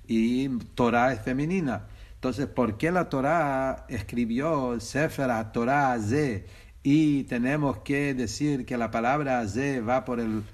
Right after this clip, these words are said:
por la palabra anterior. Podría, tendría que sa-, la palabra Torah está de más. Tenía que escribir Sefer Hazé, y ahí no había ninguna duda que es masculino,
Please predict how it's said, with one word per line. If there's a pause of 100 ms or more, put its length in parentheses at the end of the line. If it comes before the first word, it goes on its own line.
(280)
por
la
palabra
anterior. (380)
Podría,
tendría
que
sa-, (220)
la
palabra
Torah
está
de
más. (420)
Tenía
que
escribir (120)
Sefer
Hazé,
y
ahí
no
había
ninguna
duda
que
es (220)
masculino,